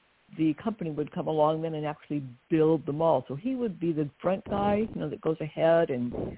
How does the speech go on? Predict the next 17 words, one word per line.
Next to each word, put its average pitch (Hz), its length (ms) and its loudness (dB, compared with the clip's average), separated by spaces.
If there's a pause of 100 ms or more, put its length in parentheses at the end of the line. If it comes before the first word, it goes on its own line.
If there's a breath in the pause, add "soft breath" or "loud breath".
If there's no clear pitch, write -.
(100)
solicits 165 400 -4
all 170 140 2
the 156 140 0 (220)
building 147 500 0
or 151 80 -4
the - 160 -2 (180)
stores. 160 440 4 (420 soft breath)
Then 240 200 -2
he 339 80 0
would 349 180 -2
go 247 220 4
on 226 240 2
to 226 100 -12
wherever 190 320 -2
the 160 80 -6
next 160 280 -6
outlet's 135 300 -2